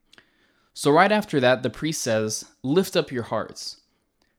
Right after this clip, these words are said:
And the people respond, "We have them with the Lord." Then the priest says, "Let us give thanks to the Lord."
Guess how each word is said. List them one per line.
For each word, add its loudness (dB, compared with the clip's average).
And -2
the -2
people -4
respond, -2
"We -4
have -2
them -8
with -4
the -2
Lord." -4
Then 2
the 2
priest -6
says, -2
"Let 0
us 2
give -2
thanks -4
to -4
the 2
Lord." -2